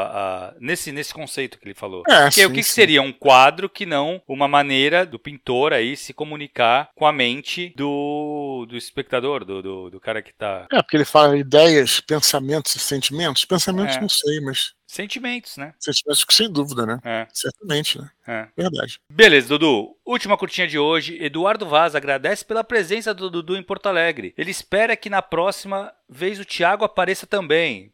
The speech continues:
Speaker 1: Porra, cara.
Speaker 2: Seria maneiro, né, Thiago?
Speaker 1: Seria muito legal, seria
Speaker 2: A
Speaker 1: muito
Speaker 2: gente
Speaker 1: legal.
Speaker 2: fez poucos eventos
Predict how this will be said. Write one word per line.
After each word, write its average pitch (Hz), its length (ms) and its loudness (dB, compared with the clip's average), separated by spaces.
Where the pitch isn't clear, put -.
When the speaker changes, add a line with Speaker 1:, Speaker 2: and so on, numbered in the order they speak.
Speaker 1:
Porra, 196 420 -6
cara. - 280 -20
Speaker 2:
Seria 156 260 6
maneiro, 254 320 6
né, 220 140 4
Thiago? 110 260 0
Speaker 1:
Seria 147 360 2
muito 135 400 -8
legal, 143 420 2
seria 123 160 -8
Speaker 2:
A 127 40 -10
Speaker 1:
muito 180 140 2
Speaker 2:
gente 226 220 2
Speaker 1:
legal. 220 160 6
Speaker 2:
fez 120 100 -4
poucos 208 240 2
eventos 165 1000 2